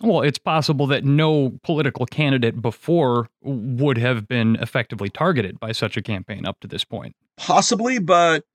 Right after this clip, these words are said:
Speaker 2: you know, we're already in the heads of Josh Hawley right now. We've done it for a second time in the space of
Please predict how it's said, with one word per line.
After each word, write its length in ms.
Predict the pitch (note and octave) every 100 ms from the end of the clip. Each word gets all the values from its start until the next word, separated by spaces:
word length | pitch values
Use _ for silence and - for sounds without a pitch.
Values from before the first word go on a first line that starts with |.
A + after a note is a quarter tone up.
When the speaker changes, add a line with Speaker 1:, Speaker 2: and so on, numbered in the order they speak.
| _
Speaker 2:
you 120 | F3
know, 100 | E3+
we're 240 | E3+ F3+ G3+
already 540 | F3+ E3+ F#3+ F3+ C#3 -
in 100 | C#3+
the 100 | C#3
heads 280 | C3+ D3 D#3+
of 80 | C3
Josh 260 | F3+ G#3
Hawley 300 | D#3+ F3+ A#2+
right 200 | A2 B2
now. 260 | C3 B2 -
We've 180 | A2 A2+
done 180 | C3+ C#3+
it 100 | C#3+
for 160 | - C#3+
a 60 |
second 320 | C3+ D3+ D3 A#2
time 460 | D3 C3 A2+ A#2 _
in 100 | A#2+
the 80 | A#2
space 320 | - B2 A#2+
of 180 | A#2+